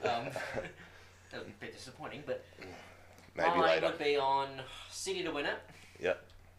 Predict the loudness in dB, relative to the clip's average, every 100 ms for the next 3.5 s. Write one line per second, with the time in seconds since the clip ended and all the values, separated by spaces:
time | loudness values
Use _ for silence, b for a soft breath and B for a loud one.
0 | -20 -20 -20 -20 -20 -20 -20 -20 -20 -20
1 | -8 0 2 2 -2 -2 -4 -8 -8 -8
2 | -8 -6 -6 -8 -10 -20 -20 -20 -20 -8
3 | -6 -6 -8 -12